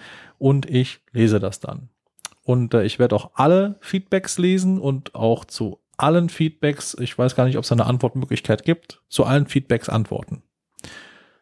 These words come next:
Äh, wenn das nicht möglich ist, schreibt mir ruhig auf Instagram euer Feedback. Ihr bekommt alle eine persönliche Antwort von mir.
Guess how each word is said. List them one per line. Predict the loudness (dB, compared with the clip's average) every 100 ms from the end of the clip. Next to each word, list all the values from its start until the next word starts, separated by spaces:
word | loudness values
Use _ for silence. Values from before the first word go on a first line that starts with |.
| _ _
Äh, | 0 2
wenn | 2
das | 2 2
nicht | 2 2
möglich | 2 0 -2
ist, | -4
schreibt | 0 0 0
mir | 0
ruhig | 2 0 0
auf | -4 -2
Instagram | -4 -2 0 0 0
euer | 0 0
Feedback. | -2 -6 -6 -6
Ihr | -6
bekommt | -6 -6 -6 -6 0
alle | 2 4 4
eine | 2 -2 -2
persönliche | 0 0 2 0 -2 -4
Antwort | -6 -8 -14
von | -14 -16
mir. | -16